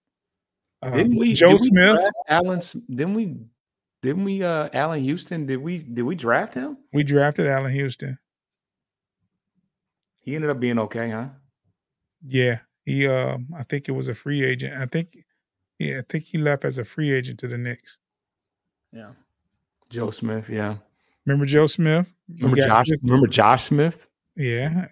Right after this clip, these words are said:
Speaker 1: Remember, uh, we
Speaker 2: Ben
Speaker 1: got
Speaker 2: Gordon?
Speaker 1: Chris, got Chris Webber at the end of his career.
Speaker 2: Oh, my God.
Speaker 1: Yeah, it was, <laughs> we, we get 'em when they're used up,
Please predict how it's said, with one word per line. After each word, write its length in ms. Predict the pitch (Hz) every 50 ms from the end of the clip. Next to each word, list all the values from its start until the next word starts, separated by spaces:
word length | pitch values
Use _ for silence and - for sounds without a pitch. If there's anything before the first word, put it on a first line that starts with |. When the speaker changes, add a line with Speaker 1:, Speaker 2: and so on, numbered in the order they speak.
| _
Speaker 1:
Remember, 300 | - 123 120 117 120 123
uh, 340 | 117 120 120 117 113 110 110 - - _ _ _
we 100 | - 127
Speaker 2:
Ben 80 | 123 131
Speaker 1:
got 100 | 131 131
Speaker 2:
Gordon? 180 | 117 123 123
Speaker 1:
Chris, 280 | 147 156 139 - - - - _ _ _ _ _ _ _ _ _
got 220 | - 156 151 143
Chris 260 | - - 180 165 -
Webber 300 | 175 160 160 165 165 170
at 120 | 160 151 151
the 100 | 147 -
end 160 | 156 165 170
of 80 | 165 147
his 120 | 165 156 156
career. 320 | - - 156 151 151 156 123
Speaker 2:
Oh, 540 | 117 113 110 107 104 104 98 98 95 95 95
my 200 | 92 92 92 92 90 _ -
God. 460 | 101 98 98 95 92 95 92 95 98 _ _ _ _ _ _ _ _ _ _ _ _ _ _ _ _ _ _ _ _ _ _ _ _ _ _ _ _ _ _ _ _ _ _ _ _ _ _ _ _ _ _ -
Speaker 1:
Yeah, 360 | 175 139 123 110 101 95 104
it 80 | 120
was, 360 | 139 147 156 139 127 - - - _
<laughs> 380 | - 175 - - 180 175 - -
we, 380 | - - - _ 320 - - _ - 226 - _ _ _ _ _ _ _ 185 185 - _ _ _ _
we 180 | 160 180 214 220
get 260 | 202 190 226 247 254
'em 140 | 240 233 226
when 180 | 226 226 220
they're 160 | 220 220 220
used 580 | 220 208 214 233 240 247 247 240 233 214 196 226
up, 240 | 233 254 262 262